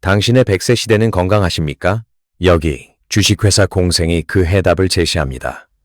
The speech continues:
전국을 누비는 청춘 투어의 즐거움 위에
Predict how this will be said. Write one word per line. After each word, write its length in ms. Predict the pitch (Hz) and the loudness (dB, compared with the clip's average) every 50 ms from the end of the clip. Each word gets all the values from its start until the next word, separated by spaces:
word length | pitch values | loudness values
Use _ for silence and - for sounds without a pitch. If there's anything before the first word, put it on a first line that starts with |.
| _ _ _ _ _ _ _ _ | _ _ _ _ _ _ _ _
전국을 520 | - - 98 95 98 95 104 98 104 104 98 | -2 0 2 2 2 2 2 2 2 2 2
누비는 360 | 95 98 90 101 98 104 104 | 0 0 0 0 0 0 -2
청춘 420 | 98 - 117 110 104 - 113 104 | -2 -2 -2 -4 -2 -2 -2 -4
투어의 400 | 95 - 101 92 87 85 85 85 | -2 -2 0 0 2 2 2 0
즐거움 480 | 85 - - 85 82 85 85 85 82 80 | -2 -2 -4 -2 2 2 2 2 2 -2
위에 400 | 71 65 65 64 58 - - _ | -4 -6 -6 -8 -8 -10 -12 _